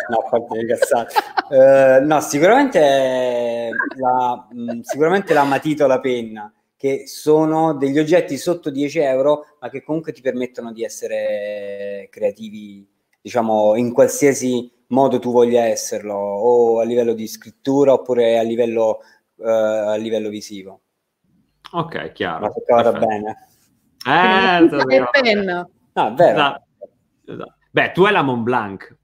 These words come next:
Speaker 2: però gli altri possono prendere sotto dieci euro.
Speaker 3: Eh, esatto.
Speaker 1: No, in realtà no, ho delle matite consumatissime, tutte quante morse.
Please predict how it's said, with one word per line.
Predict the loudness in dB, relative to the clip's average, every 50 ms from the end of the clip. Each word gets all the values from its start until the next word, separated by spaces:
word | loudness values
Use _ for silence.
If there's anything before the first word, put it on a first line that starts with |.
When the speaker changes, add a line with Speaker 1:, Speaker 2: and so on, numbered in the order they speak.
| _ _
Speaker 2:
però | 0 2 4 4 2
gli | 2 2 4
altri | 4 4 4 4 2 0 -4 -6 -6
possono | -6 -6 -8 -8 -8
prendere | -6 -6 -6 -8
sotto | -8 -10 -12 -14
dieci | -10 -10 -10 -8 -6 -6
euro. | -6 -6 -4 -4 -4 0 0 0 0 0
Speaker 3:
Eh, | 0 -2 -2 -2 -4 -8
esatto. | -12 -14 -16 -14 -12 -10 -10 -10 -12 -14 _ -10 -6 -2
Speaker 1:
No, | 0 2
in | 2 0 -2 -6 -2 -2 0 4
realtà | 4 4 4 4 4 2
no, | 2 4 2 2 2 0 -2 -10 -8 -2
ho | -2 2
delle | 2 4 4 4
matite | 4 2 2 0 0 0 0 0 2
consumatissime, | 0 -2 -2 -2 -4 -2 0 2 2 0 0 -4 -6 -6 -6 -2 -2 0 -2 -2
tutte | -4 -8 -4 -2 -2 2
quante | 2 2 2 2 0 0
morse. | 0 2 0 0 -2 -4 -10 -16 -20 -10 -8 -6